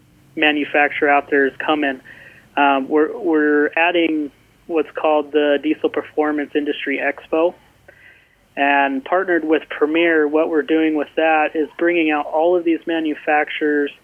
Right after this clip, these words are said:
that, uh, go through Premier and, and, and sell to all these small shops and stuff. They're, they're actually, uh, offering lower price deals than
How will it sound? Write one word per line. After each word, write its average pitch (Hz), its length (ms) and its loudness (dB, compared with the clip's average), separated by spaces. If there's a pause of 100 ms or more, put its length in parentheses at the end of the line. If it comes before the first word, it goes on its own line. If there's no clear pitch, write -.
(520)
that, 135 500 2 (160)
uh, 135 340 -2 (280)
go 190 200 2
through 156 240 -2
Premier 147 440 -2
and, 147 180 -4
and, 143 460 -4 (540)
and 143 480 -2 (120)
sell 165 240 2
to - 120 -12
all 160 140 2
these 147 220 0
small 151 180 -2
shops 160 420 -4
and 151 160 -10
stuff. 151 280 -2
They're, 147 180 -4 (480)
they're 156 180 0
actually, 156 680 0
uh, 143 520 0 (720)
offering 151 840 0 (680)
lower 165 300 2
price 156 400 0 (160)
deals 160 540 2
than 143 360 0